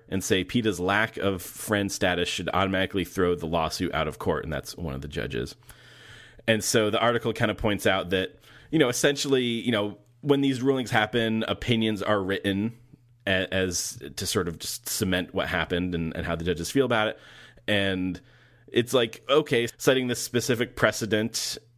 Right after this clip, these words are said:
uh, it should take about three paragraphs, but apparently it, there was fifteen and twenty pages written <laughs> by, by, like, the various judges sort of railing against peta. And they all kind of use it as an opportunity to say that the, uh, Cetacean v. Bush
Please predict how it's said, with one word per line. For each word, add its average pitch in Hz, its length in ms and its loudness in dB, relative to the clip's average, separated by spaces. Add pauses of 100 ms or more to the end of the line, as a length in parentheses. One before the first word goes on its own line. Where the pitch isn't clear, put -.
(160)
uh, 98 300 0
it - 240 -2
should 104 220 0
take 110 180 2
about 101 240 0
three 110 180 2
paragraphs, 101 600 2
but 98 120 -2
apparently 98 520 0
it, 85 180 -2
there 92 80 2
was 90 180 -2
fifteen 104 520 0
and 92 240 0
twenty 95 260 -2
pages 95 560 0
written 98 420 2 (300)
<laughs> 131 320 0
by, 107 200 8
by, - 180 6
like, 98 240 2
the 107 80 2
various 104 380 0
judges 107 460 0
sort 113 200 2
of 90 120 -4
railing 98 300 2
against 95 340 -2
peta. 104 320 2 (320)
And 120 160 4
they 120 120 4
all 127 180 2
kind 123 280 2
of 98 220 -2
use 101 220 0
it 104 80 4
as 92 120 -2
an 104 60 4
opportunity 101 440 0
to 95 80 0
say 98 280 2
that 87 280 -2
the, 92 320 2
uh, 87 200 0
Cetacean 95 540 -2
v. 92 140 2
Bush 95 340 0